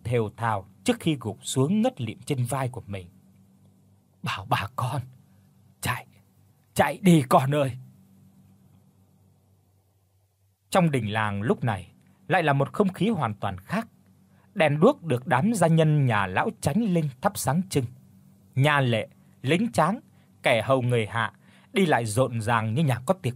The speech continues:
cưới. Trên sập gỗ lim bóng loáng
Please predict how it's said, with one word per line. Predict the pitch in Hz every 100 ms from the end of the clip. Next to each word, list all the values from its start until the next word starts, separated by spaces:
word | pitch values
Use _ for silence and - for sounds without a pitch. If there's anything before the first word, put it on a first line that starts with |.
| -
cưới. | 131 185 294 _ _ _ _ - _
Trên | - 156 143
sập | 135 120 -
gỗ | 110 139
lim | 185 151 135 139
bóng | 131 175
loáng | 175 147 202